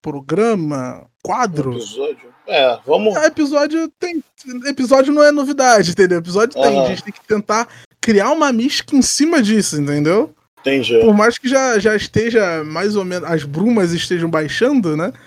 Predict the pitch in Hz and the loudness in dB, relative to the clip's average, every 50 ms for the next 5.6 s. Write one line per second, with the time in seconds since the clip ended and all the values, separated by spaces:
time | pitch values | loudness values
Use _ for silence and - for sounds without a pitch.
0 | _ _ - - 160 156 156 156 160 - 139 143 143 127 127 135 185 277 - 277 | _ _ -18 -12 -8 -6 -4 -2 0 2 4 4 4 2 2 2 0 2 2 0
1 | 277 269 294 285 277 262 240 240 233 220 214 208 202 202 - - 220 196 180 180 | 0 0 2 0 2 2 2 2 2 2 2 2 0 0 -2 -4 -6 -4 -2 0
2 | 185 202 208 214 185 170 170 170 165 - 165 156 156 156 165 165 - - - 190 | 0 0 0 0 -2 -2 -4 -4 -4 -4 -4 -4 -2 -4 -6 -6 -6 -6 -4 -4
3 | 165 151 151 156 160 165 175 190 - _ _ _ _ _ _ _ _ _ _ - | -2 -2 -4 -4 -4 -6 -6 -8 -10 _ _ _ _ _ _ _ _ _ _ -2
4 | 147 143 143 139 139 135 135 135 135 131 - - - - 131 131 127 127 123 123 | -2 -2 -2 -2 -2 0 0 0 0 -2 -6 -10 -8 -4 -4 -2 -2 -2 -4 -6
5 | 123 - 127 127 123 135 131 127 131 139 160 180 | -6 -8 -8 -6 -4 -2 -2 0 0 0 0 -2